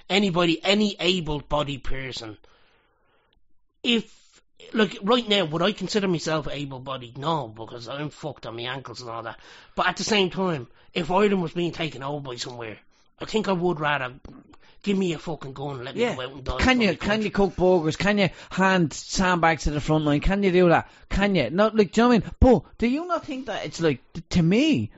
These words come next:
Speaker 2: to me personally, if so, if the British came through and we had to fight the British tomorrow and said, "Look, yous are fucked, well, yous are fucked. There's, there's five hundred thousand strong Irishmen that are gonna stand up between the ages of sixteen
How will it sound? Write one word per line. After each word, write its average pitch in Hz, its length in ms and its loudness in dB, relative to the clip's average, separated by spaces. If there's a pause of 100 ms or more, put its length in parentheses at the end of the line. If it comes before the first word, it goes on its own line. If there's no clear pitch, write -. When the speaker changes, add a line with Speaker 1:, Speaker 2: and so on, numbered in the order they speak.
(540)
Speaker 2:
to 185 100 6
me 240 260 6
personally, 190 600 4
if 156 180 -8
so, - 220 0
if 170 160 2
the 180 80 -2
British 240 260 2
came 233 260 4
through 175 140 4
and 185 100 6
we 160 60 6
had 165 100 2
to 135 80 -8
fight 196 240 2
the 165 80 -6
British 180 240 2
tomorrow 156 300 6
and 135 140 -2
said, 131 140 2
"Look, 147 180 4 (220)
yous 160 160 2
are 151 60 6
fucked, 160 400 0 (120)
well, 170 120 2
yous 175 160 4
are 180 80 6
fucked. 151 300 0
There's, 139 180 -4 (280)
there's - 280 -2 (160)
five 214 340 8
hundred 190 220 2
thousand 180 320 4
strong 180 420 4
Irishmen 151 460 4
that 143 120 2
are 139 120 2
gonna 156 200 2
stand 147 240 2
up 143 60 2
between 147 320 2
the 139 60 0
ages 143 340 0
of 120 140 -4 (180)
sixteen 185 760 2